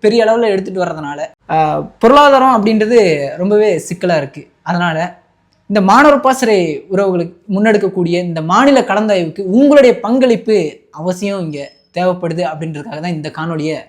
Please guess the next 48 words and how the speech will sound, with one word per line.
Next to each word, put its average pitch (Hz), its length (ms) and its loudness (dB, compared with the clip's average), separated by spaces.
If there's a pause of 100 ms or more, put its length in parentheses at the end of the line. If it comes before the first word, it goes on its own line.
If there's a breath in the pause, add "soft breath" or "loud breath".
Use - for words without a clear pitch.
நான் 139 160 -14
பதிவு 143 340 -12
செய்றேன். 135 220 -20 (160)
வாய்ப்பு 285 340 2
இருக்கக்கூடிய 240 340 0
உறவுகள் 185 440 0 (240)
உங்களால 294 480 6
முடிந்த 247 280 4
நிதி, 175 440 -8
அது 160 180 -8
நூறு 175 240 -2
ரூபாயா 175 140 0
இருந்தாலும் 160 260 -6
சரி, 160 220 -8
இருநூறு 170 360 -4
ரூபாயா 170 40 -4
இருந்தாலும் 151 280 -8
சரி, 156 160 -12
சில 214 200 -2
பேர் 294 200 2
கேலி 302 180 2
கிண்டல் 302 220 2
பண்ணலாம், 226 440 -4 (120)
"பாரு 185 140 -6
பிச்சை 226 280 -4
எடுக்கிறான் 220 340 2
பாரு" 175 340 -2
அப்படின்னு 185 340 -6 (440)
கேலி 277 220 6
கிண்டல் 240 240 4
பண்ணலாம், 175 380 -4
தாராளமா 240 500 2 (800)
கேலி 240 140 6
கிண்டல் 220 240 4
பண்ணுங்க. 165 360 -4
அப்படி 165 240 -8
கேலி 269 200 6
கிண்டல் 285 220 6
பண்ணக்கூடியவங்களும் 254 640 2
ஒரு 196 140 0
நூறு 214 140 -2
ரூபாய், 226 180 0
இருநூறு 202 220 0
ரூபாய் 220 180 0
போட்டுட்டு 226 480 2
கேலி 208 180 -6
கிண்டல் 185 240 -6
பண்ணா 175 260 -4